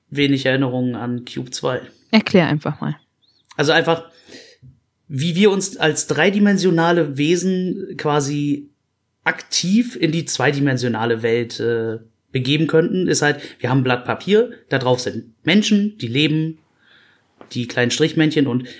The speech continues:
Speaker 1: wir können da mit dieser Ebene interagieren, mit dem Blatt Papier. Wir können weiter reinzeichnen, wir können das Ding biegen, brechen, was auch immer.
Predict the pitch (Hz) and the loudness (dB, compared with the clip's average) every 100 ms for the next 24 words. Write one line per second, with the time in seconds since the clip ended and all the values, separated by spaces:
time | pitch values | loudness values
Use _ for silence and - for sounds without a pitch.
0 | - 127 156 185 240 254 254 - _ _ | -8 -2 0 6 6 6 2 -8 _ _
1 | _ - 151 185 202 180 165 170 165 151 | _ 0 2 4 4 4 4 2 2 2
2 | 185 - 175 170 165 165 170 165 151 151 | 2 -2 -2 4 4 6 2 4 4 2
3 | 139 180 135 113 127 147 139 139 - 139 | 0 2 0 0 -2 0 0 -2 -4 -6
4 | - 107 92 _ _ 123 131 127 127 131 | -2 -2 -4 _ _ -4 0 0 2 2
5 | 135 131 147 139 - - 113 113 110 139 | 2 2 2 2 -4 -6 -6 -6 -2 0
6 | 127 120 127 120 120 - - _ 131 170 | 0 -2 -2 -2 -2 -10 -20 _ -4 0
7 | 175 165 131 151 147 160 127 127 131 143 | 2 2 2 0 2 0 0 -2 -2 -2
8 | 120 95 | -4 -6